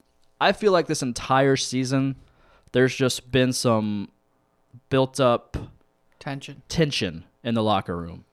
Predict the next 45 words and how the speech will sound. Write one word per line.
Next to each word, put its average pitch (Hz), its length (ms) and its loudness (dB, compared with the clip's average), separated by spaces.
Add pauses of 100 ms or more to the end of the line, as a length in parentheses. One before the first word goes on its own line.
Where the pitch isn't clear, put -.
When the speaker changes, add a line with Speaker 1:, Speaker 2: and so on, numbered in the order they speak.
(480)
Speaker 1:
And 110 240 -2
I 113 100 0
feel 139 260 2
like 127 320 4
that's 120 440 0
just 123 220 -4
kinda 131 260 0
led, 120 540 0 (160)
it, 131 120 -4
it 147 140 0
just, 170 240 -2
I - 60 -6
feel 180 100 0
like 143 80 0
it 135 60 -2
all 135 320 2
boiled 131 320 4
over 104 240 -2
in 92 80 -6
Tampa 92 300 -8
Bay. 55 240 -12 (920)
And 107 600 -2
something, 123 440 2
there 120 100 6
was, 117 200 2
there 113 120 -4
was 107 140 -4
some 110 140 -2
type 123 180 2
of 117 100 -2
altercation, 147 640 0
I 139 60 0
feel 147 160 -2
like, 143 140 0
in 143 80 -2
that 135 160 0
locker 139 300 4
room, 143 340 2
and 110 120 -6
it, 107 120 -6 (220)
it 107 140 -8
just, - 380 -8 (100)
it 107 100 -8
happened, 135 480 0
whatever. 120 580 0